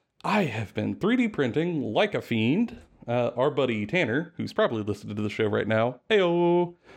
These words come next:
um, for a while has been wanting, he's, like, a hardcore orc player. And, like, that's his only A O S army. And he wanted to have another A O S army. And for a long time, he has wanted to do Bony Boys,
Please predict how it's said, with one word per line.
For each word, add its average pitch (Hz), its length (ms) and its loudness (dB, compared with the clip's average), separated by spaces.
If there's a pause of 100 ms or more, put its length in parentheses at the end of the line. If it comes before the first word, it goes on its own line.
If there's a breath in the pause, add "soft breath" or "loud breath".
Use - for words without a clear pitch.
(260 soft breath)
um, 101 500 0 (720)
for 143 180 0
a 123 60 4
while 151 440 4
has 131 180 0
been 127 220 0
wanting, 143 540 2 (400)
he's, 240 220 2
like, 262 100 0
a 170 60 -8
hardcore 220 680 2
orc 135 240 0
player. - 360 -8 (500 soft breath)
And, 104 140 -2
like, 101 120 -2
that's 170 200 -2
his 139 160 -4 (100)
only 175 500 2
A 131 100 4
O 123 80 4
S 113 120 0
army. 95 300 -6 (420)
And 131 100 -6
he 127 60 2
wanted 175 240 2
to 104 80 2
have 107 140 0
another 107 340 2
A 101 100 2
O 117 100 2
S 165 140 -2
army. 98 340 -4 (500)
And 104 200 -2
for 113 160 0
a 120 60 2
long 170 220 0
time, 120 320 0
he 113 140 -2
has 98 200 -2
wanted 131 460 0
to 120 160 -2
do 107 280 0
Bony 139 380 2
Boys, 113 540 -2